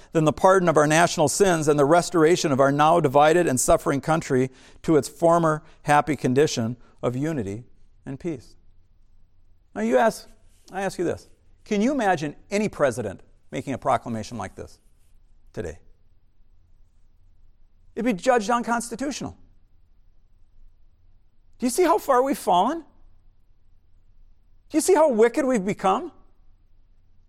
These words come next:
Do you see and understand that God is holy? He must judge sins, and he has to judge nations within history,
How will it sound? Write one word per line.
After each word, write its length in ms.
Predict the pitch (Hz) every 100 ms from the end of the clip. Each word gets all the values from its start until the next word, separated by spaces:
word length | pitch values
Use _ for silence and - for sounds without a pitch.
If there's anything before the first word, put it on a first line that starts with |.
| _ - _ _ _ -
Do 80 |
you 140 | 285 370
see 340 | - 302 320
and 100 | 320
understand 600 | 262 269 - - 233 254
that 140 | 240 156
God 280 | 220 233
is 140 | 240 -
holy? 380 | - 226 254 214
He 180 | 262
must 480 | 220 196 233 269 -
judge 400 | 170 214 240 214 -
sins, 560 | - - 233 269 311 - - -
and 120 | 262
he 80 | 220
has 300 | 254 285 -
to 100 | 247
judge 280 | 247 202
nations 380 | 208 240 247 233
within 340 | 226 240 262 277
history, 460 | 254 - 294 320